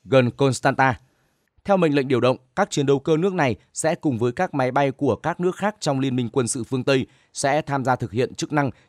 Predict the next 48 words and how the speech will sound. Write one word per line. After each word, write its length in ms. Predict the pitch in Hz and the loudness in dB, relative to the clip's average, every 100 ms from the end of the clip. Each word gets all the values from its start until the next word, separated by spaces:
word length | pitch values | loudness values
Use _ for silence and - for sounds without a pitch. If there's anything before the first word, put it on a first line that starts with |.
| - | -4
như 140 | 180 | 0
một 140 | 165 120 | 2 0
lực 140 | 110 | 0
lượng 240 | 120 123 | 0 0
cảnh 240 | 101 139 90 | -2 -6 -4
sát 220 | - 160 | -6 -4
trên 160 | 160 127 | -4 -2
không 240 | 156 139 - _ | 0 -2 -4 _
của 220 | 135 107 | 0 0
khối 280 | 87 107 117 | 0 0 0
nato. 300 | 143 131 135 123 - _ _ _ _ _ | 0 0 2 2 -2 _ _ _ _ _
Thông 180 | - 208 | -2 0
cáo 180 | 160 147 | 2 4
báo 160 | 147 147 | 4 2
chí 220 | - 143 - | 0 -2 2
của 160 | 151 | 2
nato 380 | 98 107 120 135 123 | 2 0 0 0 0
cho 120 | 127 | 0
biết, 200 | 117 202 - _ _ | 2 0 -2 _ _
các 180 | 156 - | -4 -4
phi 140 | 143 | -4
công 260 | 127 139 127 | -2 -2 -2
Phần 160 | 127 107 | -2 -2
Lan, 240 | 117 123 - _ 120 | 0 -2 -4 _ -4
Rumani 420 | 131 127 123 123 | -2 0 0 -2
và 220 | 90 120 | 0 0
Anh 180 | 123 135 - _ - | 2 0 -6 _ -4
sẽ 240 | 151 151 | 0 0
thực 180 | - 143 | -2 -2
hiện 240 | 127 123 | -2 -2
các 220 | - - | -4 -6
nhiệm 160 | 147 113 | -4 -4
vụ 240 | 110 127 - _ _ | -2 -4 -4 _ _
kiểm 200 | 156 110 | -2 0
soát 240 | - 175 - | -2 -6 -2
trên 240 | 151 131 | -2 0
không 260 | - 135 127 | 0 0 0
nâng 140 | 123 | -2
cao 260 | 131 135 110 _ _ | 0 -2 -2 _ _
dưới 200 | - 143 | -2 -2
sự 160 | - 160 | 0 -4
chỉ 180 | - 117 | -2 0
huy 200 | 135 131 | 0 0
của 180 | - 127 | 0 -2
nato 340 | 90 120 - 127 117 | 0 -2 0 -2 -2
trong 180 | - 135 | -4 -4
hai 140 | 120 | -2
tháng. 260 | 123 113 135 | -4 -4 -4